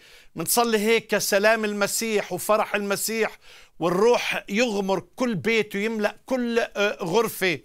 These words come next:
وفعلا هيك الرب يفتقدنا بنهضة، بانتعاش. يقول الكتاب: "وإن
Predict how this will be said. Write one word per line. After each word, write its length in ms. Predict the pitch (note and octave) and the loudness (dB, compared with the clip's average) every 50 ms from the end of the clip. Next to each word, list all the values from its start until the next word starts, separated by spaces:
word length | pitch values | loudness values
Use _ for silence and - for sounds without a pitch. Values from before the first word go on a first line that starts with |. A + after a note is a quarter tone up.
| - - - - - - - _ - | -16 -20 -20 -20 -20 -20 -20 _ -8
وفعلا 560 | - D#3 - - C4+ A#3 G#3+ A#3 A3 G#3+ G3 | -6 -2 2 4 4 4 4 2 0 -2 0
هيك 260 | F3 A#3 A3+ A3+ - | 0 0 0 2 0
الرب 280 | A3 G3+ A3+ A3+ E3+ C3+ | 0 2 2 0 0 -2
يفتقدنا 760 | E3 - - - - G3+ - - B3 B3 F#3+ G3 G#3 G3+ F#3+ | -4 -4 -4 -2 -2 -2 0 0 -2 -2 0 0 0 0 0
بنهضة، 720 | D3+ B2 F#3+ G3+ A#3 A#3 E3+ D#3 C3+ C#3 F#3 F3 D3+ - - - - - - _ - | 0 0 0 2 2 0 0 -2 0 2 2 2 2 0 -4 -20 -20 -20 -20 _ -10
بانتعاش. 1200 | - B2+ G3 G3 G3+ G3 G3 G3+ - G#3+ G#3+ - - - G#3+ F3 G3 A#3 A#3+ G#3+ F#3+ E3+ - - - - - - | -2 2 4 4 4 4 2 0 -2 -6 -6 -4 0 2 4 6 6 6 6 6 4 2 -2 -6 -6 -8 -4 0
يقول 520 | F#3 G3 F#3+ - - A#3+ B3 B3 A3+ - - | 0 0 0 0 0 2 2 2 2 0 -4
الكتاب: 640 | G#3 - - - A3 G3+ - - G#3+ G#3 F#3+ D3+ - - - - - - - - _ - | -6 -6 -4 -4 -4 -2 0 2 2 2 2 0 -4 -16 -20 -20 -20 -20 -20 -20 _ 0
"وإن 440 | D3+ F#3+ - - B3+ C4 B3+ B3 A#3+ | 0 0 2 2 0 0 0 -2 -4